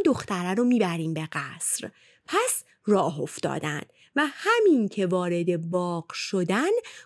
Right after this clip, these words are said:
کلاه کاغذی وردی خوند و عیار رو چسبوند به درخت و محکم بستش. بعد ترکه‌ای از درخت سنجد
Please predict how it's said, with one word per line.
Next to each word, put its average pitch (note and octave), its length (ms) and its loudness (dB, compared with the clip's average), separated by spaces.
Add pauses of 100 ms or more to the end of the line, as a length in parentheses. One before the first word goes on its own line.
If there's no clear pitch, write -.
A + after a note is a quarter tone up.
کلاه F3+ 480 0
کاغذی F3+ 680 -2 (260)
وردی D#4+ 640 4
خوند C#4+ 420 2
و C4+ 120 6 (340)
عیار F#3+ 640 2
رو E3+ 180 -2
چسبوند G3 880 -2
به F3+ 120 2
درخت G3+ 640 0
و D#4+ 60 8
محکم G3+ 680 0 (220)
بستش. - 1080 -6 (100)
بعد B4 280 4 (360)
ترکه‌ای C#4 680 2
از G#3 200 2
درخت F#3+ 500 0
سنجد F3+ 580 0